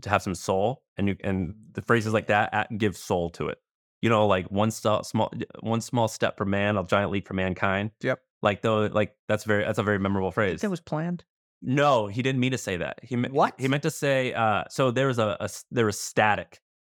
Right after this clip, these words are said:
Speaker 1: in the, in the, when he was speaking, so they couldn't entirely understand what he said. But I think he said, "One small step for a man, a giant leap for mankind."
Speaker 2: Yeah.
Speaker 1: And so they, that A got removed.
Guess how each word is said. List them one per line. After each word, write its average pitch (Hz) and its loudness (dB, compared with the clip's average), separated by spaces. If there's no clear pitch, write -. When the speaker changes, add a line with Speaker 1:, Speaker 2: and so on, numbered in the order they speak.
Speaker 1:
in 110 2
the, 98 2
in 104 0
the, 92 0
when 101 0
he 104 2
was 90 0
speaking, 101 0
so 107 -8
they 98 -2
couldn't 127 0
entirely 107 0
understand 95 -2
what 90 -2
he 85 -4
said. 87 -2
But - -4
I 110 -2
think 120 0
he 127 -2
said, 104 -2
"One 151 2
small 147 -2
step 147 -2
for 120 0
a 123 4
man, 104 0
a 117 2
giant 127 2
leap 120 0
for 104 4
mankind." 95 0
Speaker 2:
Yeah. 123 -4
Speaker 1:
And 117 -2
so 117 2
they, 110 2
that 110 2
A 113 2
got 95 -2
removed. 87 -6